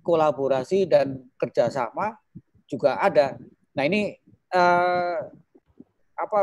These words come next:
kooperasi-kooperasi yang, eh, prinsip-prinsip kooperasi seperti inilah yang kemudian, eh, harus diselaraskan dengan, eh, prinsip-prinsip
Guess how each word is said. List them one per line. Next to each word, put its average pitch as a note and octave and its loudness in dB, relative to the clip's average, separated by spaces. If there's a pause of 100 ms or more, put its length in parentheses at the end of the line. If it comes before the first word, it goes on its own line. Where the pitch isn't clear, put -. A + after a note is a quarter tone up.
kooperasi-kooperasi F3 4 (100)
yang, D#3 -2 (640)
eh, D#3 2 (840)
prinsip-prinsip D#3 -2
kooperasi D#3+ 2
seperti D3+ -2
inilah F#3+ 2
yang C#3 -10
kemudian, D#3 -2 (400)
eh, D3 4 (220)
harus C3 -4 (240)
diselaraskan C#3 -2
dengan, C3+ -8 (800)
eh, B2 -2
prinsip-prinsip D#3 -4